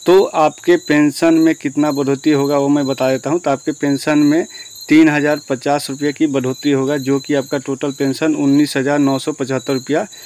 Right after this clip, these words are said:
हो जाएगा। वहीं अगर आप सिपाही rank से हैं, अगर आपका service सत्रह साल है, अगर आपका basic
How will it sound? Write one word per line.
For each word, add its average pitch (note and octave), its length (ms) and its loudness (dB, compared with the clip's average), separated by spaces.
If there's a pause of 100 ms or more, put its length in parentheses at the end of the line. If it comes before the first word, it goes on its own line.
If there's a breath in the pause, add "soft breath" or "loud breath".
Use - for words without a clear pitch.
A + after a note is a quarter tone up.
(280 loud breath)
हो D3+ 100 4
जाएगा। C#3 300 2
वहीं D#3 200 4
अगर D#3+ 160 4
आप D3+ 100 0
सिपाही D3 360 0
rank D#3+ 240 2
से D#3 180 0
हैं, D3 180 -4 (260)
अगर C3+ 160 -2
आपका C#3 340 0
service C#3 440 -2
सत्रह D3+ 320 0
साल C#3+ 260 0
है, D3 120 -2 (460 loud breath)
अगर C#3 160 0
आपका C#3+ 400 0
basic C#3+ 480 -2